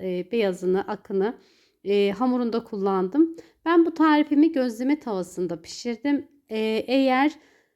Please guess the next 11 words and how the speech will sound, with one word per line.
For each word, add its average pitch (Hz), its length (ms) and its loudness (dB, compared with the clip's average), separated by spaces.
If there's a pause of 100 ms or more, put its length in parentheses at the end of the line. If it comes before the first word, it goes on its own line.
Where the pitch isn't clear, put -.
(280)
fırında 247 460 0
pişirecekseniz 220 1040 -4
mutlaka 240 600 -4
o 233 140 0
yumurta 247 420 -2
sarısını 262 520 -4
ayırmanız 226 580 -2
gerekiyor. 190 440 -4
Yüzeyine 202 500 -2
sürmeniz 190 680 -2
gerekiyor. 170 600 -6